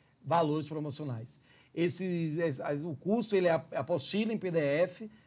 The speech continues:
mais videoaulas que você pode assistir pelo tablet, pelo computador e pelo celular, desde que você esteja ligado a uma rede Wi-Fi, né, uma rede de internet. Quero dizer ainda pra você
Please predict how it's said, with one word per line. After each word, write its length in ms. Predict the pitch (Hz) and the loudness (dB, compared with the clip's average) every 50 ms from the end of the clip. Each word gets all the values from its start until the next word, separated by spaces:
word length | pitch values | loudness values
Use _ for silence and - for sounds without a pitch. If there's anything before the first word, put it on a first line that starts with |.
| _ _ | _ _
mais 320 | - 160 165 175 185 165 139 | -4 0 2 2 2 2 2
videoaulas 680 | 175 208 220 240 220 190 170 165 170 185 202 190 - | 2 6 8 10 10 10 8 8 6 6 4 2 -4
que 80 | - 214 | -8 -10
você 240 | 190 175 - 196 | -10 -6 -6 -6
pode 240 | 175 160 175 170 165 | -4 -2 -2 0 0
assistir 240 | 165 127 - - 156 | -2 -6 -6 -8 -8
pelo 220 | 127 160 170 160 | -8 -6 -6 -8
tablet, 520 | 131 - - 165 175 190 190 208 180 139 - | -6 0 2 4 4 4 2 2 -2 -4 -4
pelo 220 | - 180 180 165 | 0 0 0 0
computador 500 | - 156 147 131 - 143 131 135 151 175 | -2 -6 -10 -6 -4 -4 -2 -2 -2 -2
e 40 | 175 | -2
pelo 240 | 160 165 170 165 151 | -4 -4 -6 -6 -6
celular, 640 | - - 160 160 160 151 139 131 131 147 - - - - _ _ _ - | -4 -4 -2 -2 -2 -2 0 0 0 -2 -4 -6 -10 -20 _ _ _ -6
desde 280 | 139 147 170 185 175 | 0 2 2 2 2
que 100 | 165 - | 0 -6
você 260 | 165 165 156 - 156 151 | -4 -4 -4 -2 -2 -4
esteja 300 | - - 151 143 143 151 | -4 -4 -6 -6 -6 -4
ligado 340 | 147 135 135 135 139 147 | -4 -4 -4 -4 -4 -6
a 40 | 151 | -6
uma 80 | 151 139 | -6 -4
rede 260 | 120 127 139 135 139 | -4 -2 -2 0 0
Wi-Fi, 480 | 151 151 131 - - 123 120 127 156 - - - _ _ _ _ | 0 -2 -2 -4 -6 -6 -6 -6 -6 -8 -12 -20 _ _ _ _
né, 140 | 123 123 131 | -8 -8 -6
uma 120 | 139 139 117 | -6 -6 -4
rede 320 | 110 127 127 120 113 113 | -4 -4 -4 -4 -6 -8
de 120 | 117 131 | -8 -8
internet. 600 | 147 143 165 165 139 127 113 101 - - - - _ _ _ _ _ _ _ _ _ _ _ _ _ _ _ _ _ _ _ _ _ 190 147 | -8 -4 -4 -4 -2 -2 -6 -6 -8 -14 -20 -20 _ _ _ _ _ _ _ _ _ _ _ _ _ _ _ _ _ _ _ _ _ -16 -2
Quero 240 | - 170 170 175 175 | 2 2 4 4 2
dizer 260 | 143 131 127 160 170 | 0 0 0 4 4
ainda 280 | 160 156 165 170 165 | 4 4 2 0 -2
pra 220 | 139 123 151 165 170 | -2 0 0 2 2
você 480 | 170 180 165 - - 156 160 185 - | 2 0 -2 0 2 4 4 2 0